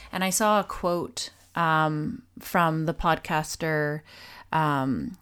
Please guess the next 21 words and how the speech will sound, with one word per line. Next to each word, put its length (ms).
Sunit. 800
I 40
can't 200
remember 260
her 140
last 340
name. 220
I'm 140
sorry. 520
Um, 380
her 100
podcast 380
is 100
called 260
The, 300
The 80
Holy 440
Life. 360
Her 160
quote 440
was, 640